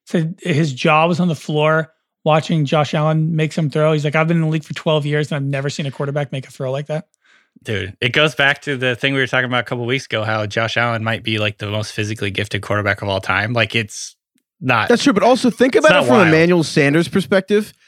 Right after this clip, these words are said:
Speaker 3: He was with
Speaker 1: Brees.
Speaker 3: Denver Broncos era Peyton Manning, and then last year was with Drew Brees in New Orleans.
Speaker 1: Ben Roethlisberger.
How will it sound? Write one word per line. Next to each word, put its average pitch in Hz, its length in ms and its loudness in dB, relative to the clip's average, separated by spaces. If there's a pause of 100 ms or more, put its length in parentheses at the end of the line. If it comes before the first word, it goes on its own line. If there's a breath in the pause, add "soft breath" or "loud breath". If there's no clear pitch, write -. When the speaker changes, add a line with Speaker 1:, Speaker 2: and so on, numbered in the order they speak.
(300 soft breath)
Speaker 3:
He 190 420 0
was 175 180 2
with 165 240 0 (400)
Speaker 1:
Brees. 160 200 2
Speaker 3:
Denver 190 340 6
Broncos 156 580 2
era 147 280 4
Peyton 147 360 0
Manning, 151 520 0 (360)
and 139 120 2
then 139 120 2
last 143 300 2
year 160 100 4
was 139 140 2
with - 300 -2
Drew 143 260 2
Brees 139 380 2
in 123 80 -2
New 113 100 0
Orleans. 78 520 -6
Speaker 1:
Ben 180 160 2
Roethlisberger. 196 680 0